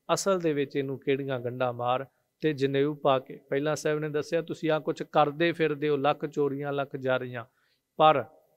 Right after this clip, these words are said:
ਜਨੇਊ ਪਹਿਨ ਕੇ, ਜਿਹੜਾ ਮੈਂ ਜਨੇਊ ਤੁਹਾਨੂੰ ਦੱਸਦਾ, ਉਹਨੂੰ ਪਹਿਨ ਕੇ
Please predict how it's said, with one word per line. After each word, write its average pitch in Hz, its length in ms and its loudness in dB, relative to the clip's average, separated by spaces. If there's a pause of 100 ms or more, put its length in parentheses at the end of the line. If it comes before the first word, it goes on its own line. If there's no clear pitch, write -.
(100)
ਜਨੇਊ 135 400 0
ਪਹਿਨ 143 380 0
ਕੇ, 139 220 -4
ਜਿਹੜਾ 139 260 0
ਮੈਂ 139 300 2
ਜਨੇਊ 160 340 0
ਤੁਹਾਨੂੰ 135 340 -2
ਦੱਸਦਾ, 127 360 -2
ਉਹਨੂੰ 147 380 -4
ਪਹਿਨ 127 260 -2
ਕੇ 135 180 -6